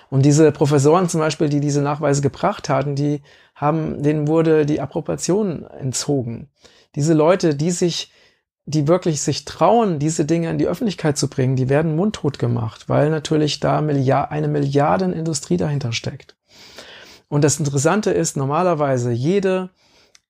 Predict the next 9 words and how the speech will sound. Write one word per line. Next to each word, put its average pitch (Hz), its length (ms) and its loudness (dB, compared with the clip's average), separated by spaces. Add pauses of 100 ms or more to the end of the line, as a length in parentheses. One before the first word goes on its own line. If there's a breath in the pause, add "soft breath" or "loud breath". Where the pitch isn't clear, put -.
(160)
ähm, 139 300 0
jede 165 400 2
Firma, 165 720 0
jedes 165 320 -2
Unternehmen, 143 560 -2
was 127 160 -4
in 135 120 -2
Amerika, 151 840 -2 (480 soft breath)
ähm, 135 460 -2